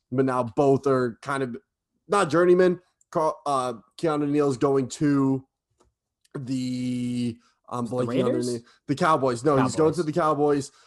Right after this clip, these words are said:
Speaker 1: Carl Joseph went from the Raiders. I believe he went to the Browns for a year. Now he's back, uh, in Vegas. And then the Seahawks are re-signing Demarius Randall and moving him from safety to corner to fill the void that was left by Shaq Griffin.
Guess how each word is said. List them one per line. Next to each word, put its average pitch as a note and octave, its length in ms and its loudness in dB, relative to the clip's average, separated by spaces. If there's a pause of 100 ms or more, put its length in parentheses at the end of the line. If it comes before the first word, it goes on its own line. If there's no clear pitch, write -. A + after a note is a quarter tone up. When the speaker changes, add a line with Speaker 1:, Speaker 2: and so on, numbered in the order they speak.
(140)
Speaker 1:
Carl E3 240 2
Joseph E3 340 0
went D3 260 -4
from C#3 400 -4
the C3+ 80 -2
Raiders. D#3 560 -2
I C#3+ 100 -6
believe D#3 400 -4
he F#3 120 -4
went E3+ 220 -2
to F3+ 80 -8
the D#3+ 100 -2
Browns D3 460 -2
for D#3+ 160 -6
a D3+ 40 -2
year. D3 180 -2
Now C3+ 160 -4
he's A#2 160 -8 (100)
back, C#3 360 -4 (380)
uh, B2 240 -8
in C#3 200 -4
Vegas. C3 520 -6 (460)
And D#3 160 -2
then D3 180 -2
the C#3+ 100 -6
Seahawks F3+ 540 -2
are D3+ 120 -4
re-signing F#3 580 -2
Demarius D#3 520 -4
Randall D3+ 440 -4
and C#3+ 100 -2
moving D3 260 -2
him C#3+ 160 -4
from C#3 200 -6
safety D3 440 -6
to C3 80 -6
corner D3+ 440 0
to C3+ 140 -6
fill C#3 220 0
the B2+ 80 0
void B2+ 380 2
that A#2+ 160 -4
was B2 160 -8
left B2+ 220 -6
by B2 140 -4
Shaq B2 420 -6
Griffin. A2 420 -14